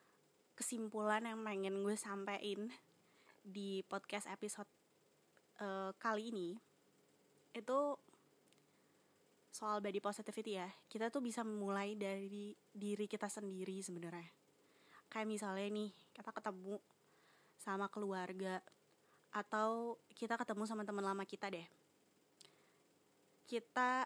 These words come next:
stop basa-basi soal fisik. Kita bisa basa-basi yang lain selain ngomongin fisik. Karena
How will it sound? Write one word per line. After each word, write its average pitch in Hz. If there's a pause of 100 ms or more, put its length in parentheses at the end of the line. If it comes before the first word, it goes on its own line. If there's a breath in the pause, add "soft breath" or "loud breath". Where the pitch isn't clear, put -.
stop -
basa-basi 202 (1800)
soal 208
fisik. 214 (1900)
Kita 262
bisa 240
basa-basi 214
yang 202
lain 202
selain 208 (160)
ngomongin 214
fisik. 208 (2500 loud breath)
Karena 262